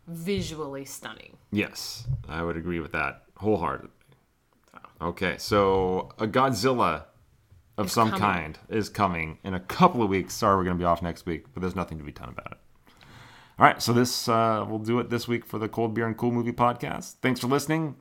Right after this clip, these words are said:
Speaker 2: We're on SoundCloud and iTunes, a bunch of other places where you normally find podcasts. Subscribe to us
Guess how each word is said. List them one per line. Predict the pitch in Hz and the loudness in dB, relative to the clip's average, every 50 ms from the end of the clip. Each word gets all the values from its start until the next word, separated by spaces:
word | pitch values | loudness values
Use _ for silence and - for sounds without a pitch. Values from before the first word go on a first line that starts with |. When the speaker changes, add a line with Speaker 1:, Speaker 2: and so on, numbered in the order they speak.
| _ _ - | _ _ -6
Speaker 2:
We're | 95 110 | -2 2
on | 110 110 104 | 2 2 2
SoundCloud | - - 117 120 120 117 - 120 120 117 117 110 110 117 - _ - | 2 2 2 2 2 2 4 4 6 6 4 0 -4 -10 -16 _ -12
and | - - 90 87 85 82 - - | -6 -4 -2 -2 -2 -4 -4 -2
iTunes, | 107 104 104 104 - 107 104 101 101 101 98 - - - - _ - | 0 0 0 0 0 0 0 0 -2 -4 -6 -8 -12 -18 -20 _ -20
a | - _ _ | -20 _ _
bunch | - 104 98 - | 0 0 2 2
of | 107 101 | 2 0
other | 95 - | 0 0
places | 98 98 90 95 92 87 | 0 -2 0 -2 -4 -4
where | 95 92 | -2 -2
you | 92 90 | -2 0
normally | 90 90 92 92 92 | -2 -2 -2 -2 -2
find | 90 - 95 90 90 82 - _ _ _ _ - | -2 -2 -2 -2 -2 -6 -10 _ _ _ _ 2
podcasts. | 104 104 95 - - 101 98 95 92 - - - - - - _ _ _ _ _ - | 4 4 4 4 2 2 2 2 0 -4 -12 -14 -14 -16 -18 _ _ _ _ _ -10
Subscribe | - 104 90 - - 101 101 101 101 95 90 | -6 -6 -6 -2 2 4 4 4 4 2 -2
to | - - 101 | -4 -2 0
us | 101 98 95 - - | 0 0 -2 -4 -8